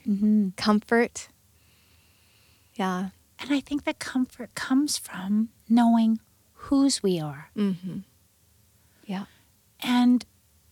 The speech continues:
Speaker 1: of course, we are gonna run into moments in time where we don't feel as confident about ourselves,
Speaker 2: Mm-hmm.
Speaker 1: where we struggle a little bit, but that's okay.
Speaker 2: Mm-hmm.
Speaker 1: We're allowed to do that. We're human beings, but
Speaker 2: Mm-hmm.
Speaker 1: not to live there.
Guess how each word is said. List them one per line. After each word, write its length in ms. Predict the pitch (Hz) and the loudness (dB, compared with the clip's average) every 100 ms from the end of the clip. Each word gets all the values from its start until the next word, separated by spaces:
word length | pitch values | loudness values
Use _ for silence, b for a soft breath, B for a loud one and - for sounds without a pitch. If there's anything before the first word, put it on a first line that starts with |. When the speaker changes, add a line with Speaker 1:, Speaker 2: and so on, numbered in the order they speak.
| _ _ _ _ _ _ _ _ - | _ _ _ _ _ _ _ _ -16
Speaker 1:
of 160 | - | -14
course, 600 | - - 320 330 - - 240 | -12 0 2 2 2 -4 0
we 140 | 262 | 0
are 80 | 254 | 0
gonna 360 | 240 240 233 | 2 2 2
run 320 | 202 208 220 226 | 2 2 2 2
into 680 | 220 226 220 - 214 214 214 | 4 4 4 0 0 2 4
moments 580 | 214 220 226 233 214 226 | 6 6 6 4 2 0
in 120 | 220 | -2
time 420 | - 214 214 214 | 0 0 4 4
where 120 | 214 | 4
we 160 | 208 226 | 2 0
don't 320 | 214 214 214 | 2 2 2
feel 220 | - 202 | -2 -2
as 120 | 190 - | -2 -4
confident 500 | - 180 - 185 180 | -4 -4 -4 -6 -6
about 220 | 175 170 | -6 -6
ourselves, 680 | 175 - 175 165 165 - - | -6 -6 -6 -6 -8 -10 -6
Speaker 2:
Mm-hmm. 320 | 220 185 208 202 - | -4 -2 -2 -4 -2
Speaker 1:
where 500 | 220 220 214 214 220 B B B | 4 6 6 6 4 B B B
we 120 | 262 240 | 2 4
struggle 540 | - - 233 220 226 | 4 4 2 4 2
a 200 | 208 196 | 2 0
little 160 | 190 180 | 0 -2
bit, 260 | 196 196 - | -2 -4 -4
but 140 | - - | -8 -4
that's 320 | 277 - 339 | -2 0 0
okay. 720 | 349 - - 359 440 170 170 233 | 0 0 2 4 2 -2 -2 0
Speaker 2:
Mm-hmm. 260 | 196 208 214 _ _ _ - | 0 0 -4 _ _ _ 2
Speaker 1:
We're 200 | 311 381 | 6 8
allowed 360 | 311 320 440 - | 8 6 6 2
to 80 | 240 | -2
do 180 | 202 190 | 0 0
that. 240 | 190 190 | -2 0
We're 100 | 254 | -2
human 360 | 240 302 311 269 | 0 0 2 0
beings, 460 | 311 349 311 233 - | 0 0 2 2 2
but 140 | 233 | 0
Speaker 2:
Mm-hmm. 80 | 220 | 4
Speaker 1:
not 200 | 294 320 | 2 2
to 100 | - | -4
live 340 | 240 240 262 - | -2 0 -2 -4
there. 340 | 190 170 - | -8 -8 -12